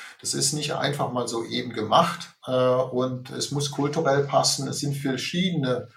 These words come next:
Funktionen, die da einfach erfüllt sein müssen. Und ich sag mal, die,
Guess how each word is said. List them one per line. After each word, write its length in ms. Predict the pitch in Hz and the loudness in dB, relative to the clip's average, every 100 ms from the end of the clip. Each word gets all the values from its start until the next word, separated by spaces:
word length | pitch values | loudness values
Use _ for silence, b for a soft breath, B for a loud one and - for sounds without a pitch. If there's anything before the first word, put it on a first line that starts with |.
| b b _ | b b _
Funktionen, 760 | - 131 127 - 123 139 135 - | -2 0 0 2 6 6 4 0
die 120 | 123 | 2
da 220 | 117 110 | 4 6
einfach 320 | 117 123 - | 4 -4 -6
erfüllt 420 | - - 143 156 | -8 -6 -2 -2
sein 200 | - 113 | -2 -4
müssen. 480 | 117 - 175 175 175 B B B B - | -4 -6 -2 -2 -2 B B B B -4
Und 440 | 120 123 123 120 - | 4 6 4 -4 -10
ich 140 | - 113 | -12 0
sag 180 | 123 127 | 0 4
mal, 280 | 131 131 | 2 2
die, 480 | 127 110 110 113 117 | 0 -6 -4 -4 -6